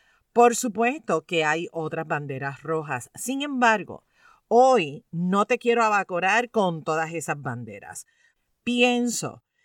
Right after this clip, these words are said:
que si tu compromiso es comunicarte de una manera sana, si trabajas con estos cuatro banderas rojas,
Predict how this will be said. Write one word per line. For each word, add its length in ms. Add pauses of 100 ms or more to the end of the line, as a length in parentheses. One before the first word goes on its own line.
(140)
que 120
si 140
tu 140
compromiso 1120
es 680 (460)
comunicarte 880
de 80
una 240
manera 640
sana, 720 (800)
si 360
trabajas 800
con 240
estos 480
cuatro 800
banderas 800
rojas, 840